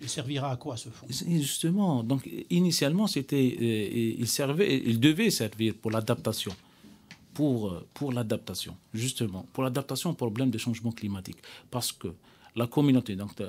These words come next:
Speaker 2: depuis le, le protocole de Kyoto, donc il y avait deux caté-, pratiquement deux, deux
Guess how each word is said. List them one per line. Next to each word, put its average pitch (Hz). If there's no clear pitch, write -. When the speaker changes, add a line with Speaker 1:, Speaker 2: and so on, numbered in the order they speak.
Speaker 2:
depuis 117
le, 95
le 82
protocole 90
de 85
Kyoto, 123
donc 196
il 180
y -
avait 170
deux 214
caté-, 147
pratiquement 123
deux, 104
deux 98